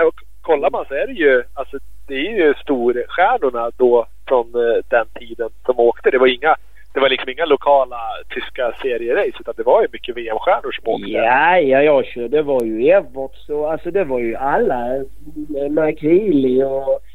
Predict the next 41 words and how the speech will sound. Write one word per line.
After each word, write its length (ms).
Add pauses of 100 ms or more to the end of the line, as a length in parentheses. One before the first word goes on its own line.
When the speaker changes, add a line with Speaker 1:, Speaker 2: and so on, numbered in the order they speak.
(400)
Speaker 2:
ja, 240
det 80
var 300
Pete 260
Bayer, 460
allihopa. 580
Det 100
var 120
de 160
som 100
körde. 480
Så 60
att 120
jag, 240
jag 140 (100)
tittade 240
Speaker 1:
Ja. 20
Speaker 2:
i 40
någon 140
startlista 920
där. 80
Jag 120
körde 340
till 240
och 60
med 140
med 100
Harry 480
Everts 460
där 240 (160)
åttiosex 600 (360)
i 240
Frankfurt. 560 (200)
I 80
samma 360
heat 280 (100)
som 120
Speaker 1:
Ja. 120
Speaker 2:
Harry 320
Everts, 460
liksom. 320